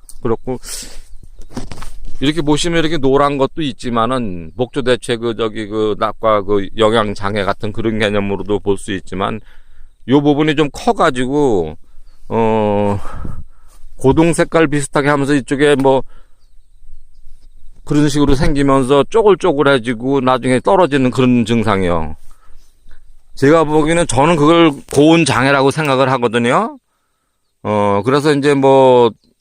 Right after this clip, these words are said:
달리 그거에 대해서 저도 작년에는 그런 게 많았었어요. 근데 이제 올해는, 어, 아직 제대로 안 달리고 그래가지고 이제 그걸 어떻게 설명을 드릴지 모르겠는데 저는 일단 고온 장애로 답변을 드리는데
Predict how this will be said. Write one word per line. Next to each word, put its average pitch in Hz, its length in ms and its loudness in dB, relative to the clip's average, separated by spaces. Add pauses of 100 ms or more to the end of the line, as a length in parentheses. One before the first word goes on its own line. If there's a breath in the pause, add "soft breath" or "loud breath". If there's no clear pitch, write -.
(180)
달리 135 280 -2
그거에 135 340 2
대해서 123 540 4
저도 156 320 2
작년에는 147 540 0
그런 131 220 0
게 147 80 0
많았었어요. 98 960 -2 (260 soft breath)
근데 131 200 2
이제 139 140 0
올해는, 131 600 2 (360 soft breath)
어, 117 320 -2
아직 117 280 -2
제대로 135 320 2
안 101 180 0
달리고 120 800 0
그래가지고 113 540 0
이제 113 300 -2 (1000 soft breath)
그걸 131 240 2
어떻게 123 360 0
설명을 143 380 0
드릴지 117 260 -4
모르겠는데 117 300 0
저는 156 260 0
일단 151 260 0
고온 139 300 2
장애로 123 640 2 (100)
답변을 120 380 0
드리는데 104 800 -2